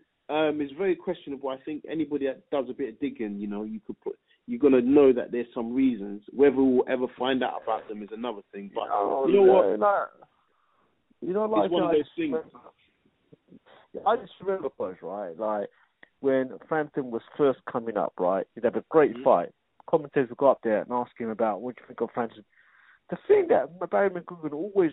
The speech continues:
Speaker 2: do, and I used to think, "What the fuck, man?" Like, you know what I mean? It was always like, bring up Shane McGuigan. "Shane is doing a fantastic job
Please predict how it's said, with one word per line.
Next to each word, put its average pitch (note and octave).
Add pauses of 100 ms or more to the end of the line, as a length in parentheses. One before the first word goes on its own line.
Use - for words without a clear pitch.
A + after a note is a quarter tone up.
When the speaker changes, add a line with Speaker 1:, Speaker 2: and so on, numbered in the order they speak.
Speaker 2:
do, C#3
and A#2
I D3
used C#3+
to -
think, B2+
"What -
the F3+
fuck, - (140)
man?" G#2
Like, A2
you C#3+
know D3+
what D3
I -
mean? G#2
It C#3+
was F#3
always G3+
like, E3+ (500)
bring D3
up C3+
Shane C3
McGuigan. G#2+ (340)
"Shane F3+
is D#3+
doing E3
a D3
fantastic D3
job D#3